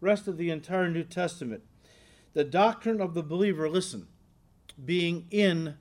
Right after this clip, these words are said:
Christ. In Christ. When you put your faith in Jesus Christ, you were taken by the Holy Spirit and placed in Christ. In other words, you were placed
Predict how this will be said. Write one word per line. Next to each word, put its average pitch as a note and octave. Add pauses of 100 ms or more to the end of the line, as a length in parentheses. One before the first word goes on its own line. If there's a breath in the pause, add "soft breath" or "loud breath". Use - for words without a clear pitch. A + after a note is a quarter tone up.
Christ. - (840)
In E3+
Christ. D3+ (1400 soft breath)
When F#3
you C4+
put D#4+
your C#4
faith A#3+
in G#3
Jesus F#3+
Christ, F#3+
you G#3+
were G#3
taken A3+
by F#3+
the F3+
Holy G#3+
Spirit F3
and F3+
placed F3
in D#3
Christ. E3 (840 loud breath)
In F#3
other C#4
words, E3+
you G#3+
were G#3+
placed G3+